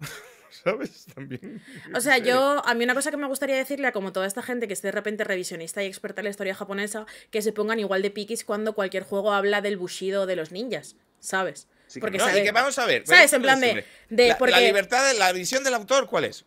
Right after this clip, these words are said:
Speaker 1: O sea, quiero decir,
Speaker 2: Claro.
Speaker 1: si el autor quiere hacer una, una movida sobre este señor, pues a tomar
Speaker 2: Ya
Speaker 1: por
Speaker 2: está,
Speaker 1: culo.
Speaker 2: a tomar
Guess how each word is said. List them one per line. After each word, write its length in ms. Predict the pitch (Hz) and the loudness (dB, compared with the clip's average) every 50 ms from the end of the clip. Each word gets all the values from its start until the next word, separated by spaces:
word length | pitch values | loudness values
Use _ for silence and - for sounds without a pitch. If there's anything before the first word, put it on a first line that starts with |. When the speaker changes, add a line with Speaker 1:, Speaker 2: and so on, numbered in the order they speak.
| _ _ | _ _
Speaker 1:
O 20 | |
sea, 180 | - 160 135 117 | -4 -2 -2 -2
quiero 180 | - 196 202 269 | -2 -2 2 6
decir, 140 | 302 427 554 | 8 8 10
Speaker 2:
Claro. 0 | |
Speaker 1:
si 60 | 571 | 10
el 60 | 466 | 8
autor 280 | - - - 220 233 - | 6 4 0 -6 -6 -2
quiere 140 | - - 226 | -2 0 2
hacer 220 | - 247 254 240 | 4 4 4 4
una, 200 | 202 190 190 190 | 4 2 0 0
una 260 | 196 185 190 214 220 | 0 -2 -4 -4 -4
movida 280 | 214 208 220 240 202 - | -4 -4 -2 -2 -2 -2
sobre 220 | - 113 104 117 165 | -2 -4 -6 -4 -6
este 160 | - 262 247 | -6 -6 -8
señor, 320 | - 240 226 240 247 247 - | -8 -6 -4 -4 -4 -4 -6
pues 120 | - - | -8 -12
a 60 | - | -12
tomar 200 | - - 120 180 | -10 -8 -6 -6
Speaker 2:
Ya 40 | 254 | -4
Speaker 1:
por 60 | 349 - | -4 -4
Speaker 2:
está, 120 | - 381 | -2 0
Speaker 1:
culo. 80 | - 466 523 523 | 0 0 0 0
Speaker 2:
a 40 | - | -2
tomar 160 | 427 381 403 | -2 -2 0